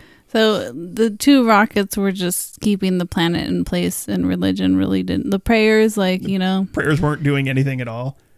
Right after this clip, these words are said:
Speaker 1: We don't know. We can't say for sure what they did,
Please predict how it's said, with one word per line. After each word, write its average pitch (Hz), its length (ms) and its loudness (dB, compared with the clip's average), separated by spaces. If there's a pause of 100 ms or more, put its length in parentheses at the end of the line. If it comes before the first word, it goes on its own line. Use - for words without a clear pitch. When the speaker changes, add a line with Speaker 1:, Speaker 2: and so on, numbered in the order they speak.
(100)
Speaker 1:
We 220 160 0
don't 196 400 2
know. 233 440 6 (260)
We 214 200 4
can't 208 280 2
say 202 140 0
for - 200 -6
sure 185 540 2
what 175 240 -2
they 170 100 0
did, 170 460 0